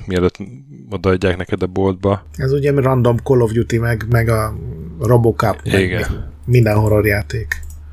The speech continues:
Speaker 1: De annál, annál egy durvább, a, az A, az Adults Only, amit már tizennyolc éven felülieknek, és hát azt, ö, arra már a reklámozására is komoly korlátozások vannak, és van egy csomó áruház,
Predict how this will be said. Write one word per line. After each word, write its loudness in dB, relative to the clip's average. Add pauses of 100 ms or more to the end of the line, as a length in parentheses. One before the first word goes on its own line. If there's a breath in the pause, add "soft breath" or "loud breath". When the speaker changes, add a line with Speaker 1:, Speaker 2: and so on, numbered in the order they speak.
(360)
Speaker 1:
De -2
annál, 2
annál 2
egy 2
durvább, 2
a, 0 (300)
az -8
A, -4
az -6
Adults 2
Only, 0
amit -2 (140)
már 2 (140)
tizennyolc 0
éven 2
felülieknek, -2 (560 loud breath)
és 0
hát -6
azt, -2
ö, 2 (540)
arra 0
már 0
a -6
reklámozására -2
is -4
komoly -4
korlátozások -2
vannak, 0
és 0
van -2
egy -4
csomó 2 (560 loud breath)
áruház, 0